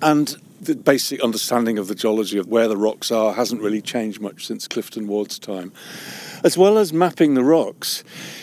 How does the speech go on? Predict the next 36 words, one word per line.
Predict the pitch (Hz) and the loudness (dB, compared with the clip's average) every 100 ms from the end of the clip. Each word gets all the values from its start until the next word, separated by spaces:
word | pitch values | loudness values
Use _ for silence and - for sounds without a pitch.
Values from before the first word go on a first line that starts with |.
| - | 2
he | 156 147 | 4 4
took | 170 | 2
a | 160 | 4
great | 156 180 - | 6 4 4
interest | 175 151 - 139 - 135 | 2 2 2 0 0 0
in | 135 | 4
glacial | 135 143 - 135 120 | 6 6 4 2 2
theory, | - 120 104 98 92 92 - - - - - - | 2 2 4 4 -2 -6 -14 -18 -18 -18 -4 2
and | 147 143 | 4 4
he | |
was | 143 135 | 2 0
careful | - 190 196 - 160 | 2 4 4 2 0
to | - 151 139 | 2 4 4
look | 135 143 | 4 0
out | 156 156 | -2 -2
for | - 139 | 2 2
what | 135 | 2
are | |
called | - 147 120 | 0 0 4
glacial | 139 139 - 127 | 4 2 0 2
erratics. | 120 131 - - 98 - - | 2 2 0 -2 -2 -2 -2
These | 131 139 | 2 2
are | 127 | 2
boulders | 117 139 147 139 110 98 - | 4 4 4 2 0 -4 -4
which | 117 - | -4 -2
have | 113 | 0
been | 113 | 0
carried | - 135 135 110 | -2 -2 -2 0
by | 117 110 | 0 2
ice | 113 95 - | 0 -2 -4
some | - 139 | -2 0
distance | 131 131 - 107 - | 0 -2 -4 -8 -6
from | 120 | -2
where | 113 110 | 0 2
they | 110 | 2
originate. | 110 127 123 110 90 87 | 2 0 -2 -4 -4 -8